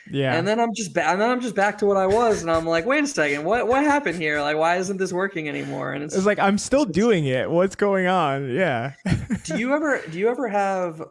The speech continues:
Speaker 2: like, um, I, so I don't know how high level you played basketball at. I played,
Speaker 1: Just in
Speaker 2: uh,
Speaker 1: high
Speaker 2: through high
Speaker 1: school.
Speaker 2: school, through high s-, no, I just mean, like,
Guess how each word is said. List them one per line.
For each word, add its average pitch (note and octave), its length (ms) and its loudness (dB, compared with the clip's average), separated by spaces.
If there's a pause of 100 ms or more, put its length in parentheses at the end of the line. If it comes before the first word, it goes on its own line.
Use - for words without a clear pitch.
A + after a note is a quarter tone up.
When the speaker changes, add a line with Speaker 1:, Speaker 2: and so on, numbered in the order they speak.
Speaker 2:
like, C#3 600 -6
um, C3 360 -10
I, - 120 -10
so C#3+ 180 -2
I C#3 80 0
don't C#3+ 120 -2
know C3+ 100 -4
how B2+ 500 -6
high C3+ 160 -6
level C3 280 -6
you B2+ 120 -10
played C3 280 -8
basketball C3 400 -6
at. F#2+ 120 -4
I - 100 -4
played, - 360 -10 (760)
Speaker 1:
Just E3 180 0
in C3+ 60 -4
Speaker 2:
uh, C3 40 0
Speaker 1:
high A2+ 120 -2
Speaker 2:
through C3+ 160 -8
high C3+ 120 -2
Speaker 1:
school. C#3 240 -6
Speaker 2:
school, C3+ 80 -10
through C#3+ 200 -2
high C#3 100 -4
s-, C#3 100 -10
no, G3+ 160 -2
I D#3+ 140 2
just D3+ 180 -10
mean, D#3 160 -4
like, B2+ 280 -8